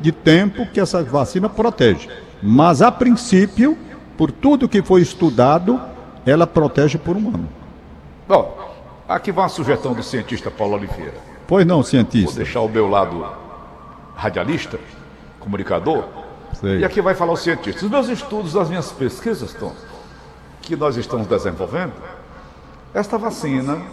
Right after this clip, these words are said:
Speaker 2: que ela poderá virar uma vacina anual, eu estou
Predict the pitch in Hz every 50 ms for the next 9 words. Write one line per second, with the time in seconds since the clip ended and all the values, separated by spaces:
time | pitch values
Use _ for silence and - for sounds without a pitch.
0 | - - - - - - - - - - - - - - 220 104 208 - 113 98
1 | 104 101 101 98 92 85 101 101 95 92 92 90 82 - 92 92 92 - - -
2 | - - - - - - - - - - - - - - - - - - - -
3 | - - 95 95 92 95 90 - - 101 95 85 71 - - - - - - -
4 | 92 101 98 90 101 - - - - - - - - - - - - - - -
5 | - - - - - - - - - - - 196 208 208 - - - 175 175 180
6 | 185